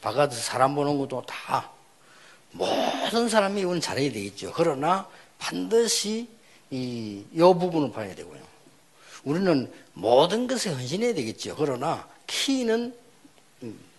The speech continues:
이걸 빼버리면 안 된다는 거고요. 또 우리가 많은 일을 하지만은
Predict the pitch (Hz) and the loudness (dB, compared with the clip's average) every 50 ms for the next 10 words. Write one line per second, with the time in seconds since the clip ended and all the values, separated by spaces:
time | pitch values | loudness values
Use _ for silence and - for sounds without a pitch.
0 | - - _ _ _ _ _ _ - - 208 233 226 247 233 208 190 185 196 202 | -20 -20 _ _ _ _ _ _ -14 -10 -8 0 0 2 0 0 0 0 0 2
1 | 190 196 190 190 190 208 226 233 - - 113 117 113 113 110 107 98 92 85 73 | 2 0 0 0 0 0 -2 -2 -4 -6 -6 -6 -6 -6 -8 -8 -10 -12 -14 -16
2 | 62 60 - - - - - - _ _ _ _ _ _ - - - - _ - | -16 -18 -18 -20 -20 -20 -20 -20 _ _ _ _ _ _ -20 -20 -20 -10 _ -2
3 | 151 151 160 180 196 185 135 113 110 - - - - - - 185 226 254 262 214 | 0 2 2 4 4 4 4 2 -2 -6 -6 -6 -4 -4 -2 0 2 4 4 4
4 | 156 143 147 170 170 156 160 143 143 131 120 120 127 139 110 85 - | 4 6 6 6 6 6 4 0 0 2 2 4 4 4 2 0 -4